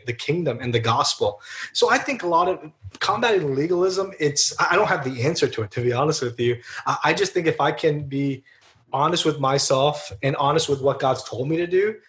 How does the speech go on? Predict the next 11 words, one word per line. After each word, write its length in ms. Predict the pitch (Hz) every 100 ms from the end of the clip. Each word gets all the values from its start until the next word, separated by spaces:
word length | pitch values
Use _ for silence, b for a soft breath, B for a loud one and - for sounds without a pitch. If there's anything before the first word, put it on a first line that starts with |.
| B
I 60 | 151
may 140 | 185
not 240 | 208 190 151
win 140 | 151 175
a 60 |
lot 220 | 156 147
of 100 | 151 147
fans 300 | 143 147 156
in 200 | - 143
the 100 | 165
church, 440 | 170 - 185 208